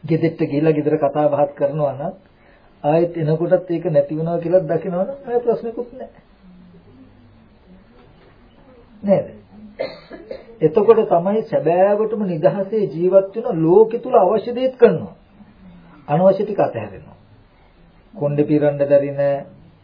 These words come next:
මූණ බලන්න දරින, ඕනනම් hina වෙන්න, ඒ ඡායාවට නමකුත් දාගන්න, ආදරේ කියලා කියන කැමති දේකුත් කියන්න.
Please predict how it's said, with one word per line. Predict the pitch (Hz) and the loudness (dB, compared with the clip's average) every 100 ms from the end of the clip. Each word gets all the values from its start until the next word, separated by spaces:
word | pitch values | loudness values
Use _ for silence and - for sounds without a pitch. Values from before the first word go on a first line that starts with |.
| _ _ | _ _
මූණ | 147 147 147 | -6 -2 2
බලන්න | 147 147 147 | 4 4 4
දරින, | 143 143 143 143 139 139 143 | 2 2 2 0 -4 -4 -6
ඕනනම් | 170 170 160 151 | -4 -2 -2 -2
hina | 151 165 160 156 | -2 0 2 2
වෙන්න, | 143 143 135 131 - - _ _ | 2 -2 -6 -10 -10 -18 _ _
ඒ | 165 | 0
ඡායාවට | 156 160 160 160 151 151 | 2 2 4 2 2 0
නමකුත් | 147 151 175 180 160 | 0 0 0 -2 2
දාගන්න, | 156 151 143 147 160 | 2 2 0 -2 -2
ආදරේ | 151 175 175 175 | 0 0 2 0
කියලා | 156 151 147 | -2 -4 -4
කියන | - 175 | -6 -10
කැමති | - 202 254 262 | -6 -4 -4 -4
දේකුත් | 247 247 - | -2 -4 -6
කියන්න. | - 240 | 0 0